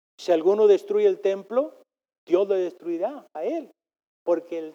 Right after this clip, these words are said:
templo de Dios, el cual sois vosotros, santo es". Como hijos de Dios,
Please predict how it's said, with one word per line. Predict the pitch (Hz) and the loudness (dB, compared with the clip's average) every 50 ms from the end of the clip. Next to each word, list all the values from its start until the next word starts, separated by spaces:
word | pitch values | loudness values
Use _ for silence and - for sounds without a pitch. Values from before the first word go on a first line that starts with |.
| _ _ | _ _
templo | 226 247 254 247 226 208 _ 165 151 151 160 180 - _ _ _ _ _ _ _ _ _ _ _ _ _ _ | -10 -10 -10 -12 -16 -18 _ -12 -10 -10 -10 -10 -14 _ _ _ _ _ _ _ _ _ _ _ _ _ _
de | - 156 156 156 147 | -4 -4 -4 -4 -6
Dios, | 139 151 170 226 233 196 147 151 175 175 - _ _ _ _ | -8 -12 -8 -6 -4 -4 -4 -6 -8 -10 -14 _ _ _ _
el | 151 147 147 | -12 -12 -10
cual | _ 156 151 147 143 - | _ -8 -8 -8 -10 -14
sois | - _ - 170 170 175 170 170 _ - _ _ | -16 _ -6 -6 -6 -6 -8 -10 _ -20 _ _
vosotros, | - 139 127 _ _ 196 196 - - - 135 135 147 143 _ _ _ _ _ _ _ _ _ | -16 -16 -16 _ _ -8 -8 -8 -12 -16 -14 -14 -16 -16 _ _ _ _ _ _ _ _ _
santo | - - 151 147 151 147 139 _ 165 160 147 | -16 -14 -14 -14 -14 -18 -18 _ -14 -14 -12
es". | 135 131 127 117 _ _ _ _ _ _ _ _ _ _ _ _ _ _ _ _ _ _ _ | -14 -18 -20 _ _ _ _ _ _ _ _ _ _ _ _ _ _ _ _ _ _ _ _
Como | - 139 139 143 156 | -16 -14 -10 -6 -6
hijos | 190 220 202 165 233 214 180 | -6 -6 -2 -2 -4 0 0
de | 220 208 | -2 -2
Dios, | 185 220 220 226 233 262 262 233 - - - _ | -2 -2 -2 0 0 0 -2 -4 -10 -20 -20 _